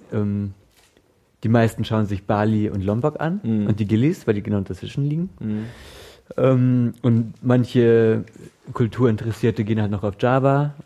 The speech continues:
Speaker 1: und, ähm, schauen sich dort die Tempel an oder die Städte und, äh, da gibt's auch ein paar sehr schöne Vulkane.
Speaker 2: Mhm.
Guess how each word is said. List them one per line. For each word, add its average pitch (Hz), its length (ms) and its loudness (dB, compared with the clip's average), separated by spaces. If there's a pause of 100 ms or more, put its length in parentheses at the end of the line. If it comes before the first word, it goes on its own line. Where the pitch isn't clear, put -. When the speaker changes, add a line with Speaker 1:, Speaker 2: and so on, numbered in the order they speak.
Speaker 1:
und, 104 540 0 (120)
ähm, 101 460 -2
schauen 110 160 4
sich 98 100 2
dort 104 160 2
die 101 60 -4
Tempel 107 340 2
an 98 280 -2
oder 98 160 -2
die 92 100 -8
Städte 101 400 0
und, 98 400 -2
äh, 95 220 -4
da 101 60 -6 (280)
gibt's 107 220 2
auch 101 40 4
ein 95 80 2
paar 95 160 2
sehr 98 140 2
schöne 95 220 -4
Vulkane. 98 500 0 (140)
Speaker 2:
Mhm. 101 240 -2